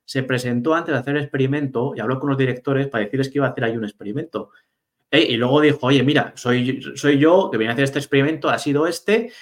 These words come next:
y hemos infiltrado a tal, a tal y a tal". Y entonces ya fue cuando les pudieron sacar de allí. Si no, a saber, igual ni salen. O sea, por eso dije antes que fue un acierto haberse presentado allí antes de hacerlo.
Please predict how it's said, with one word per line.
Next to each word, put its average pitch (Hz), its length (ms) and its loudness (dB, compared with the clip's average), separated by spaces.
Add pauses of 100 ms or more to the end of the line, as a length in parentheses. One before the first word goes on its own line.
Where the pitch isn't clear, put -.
(100)
y 120 100 -4
hemos 139 220 0
infiltrado 151 580 0
a 107 180 -6
tal, 180 300 2
a 135 160 -4
tal 202 200 -4
y 151 60 -4
a 107 100 -8
tal". 170 260 2
Y 107 40 -8
entonces 131 240 -2
ya 147 100 0
fue 170 200 -6
cuando 117 240 -6
les 113 140 -4
pudieron 120 360 -6
sacar - 360 -8
de - 60 -16
allí. 143 220 -8
Si 110 160 -8
no, 147 140 4
a 165 80 6
saber, 156 240 0
igual 165 220 0
ni 117 100 -4
salen. - 440 -8 (440)
O - 40 -18
sea, 113 220 -4 (1000)
por 131 140 0
eso 170 100 -2
dije 185 200 0
antes 185 260 0
que 120 120 -4
fue 165 140 -8
un 190 60 -2
acierto 190 640 -2
haberse 156 320 -4
presentado 165 440 -6
allí 180 340 -2
antes 147 280 -6
de 139 60 -2
hacerlo. - 480 -8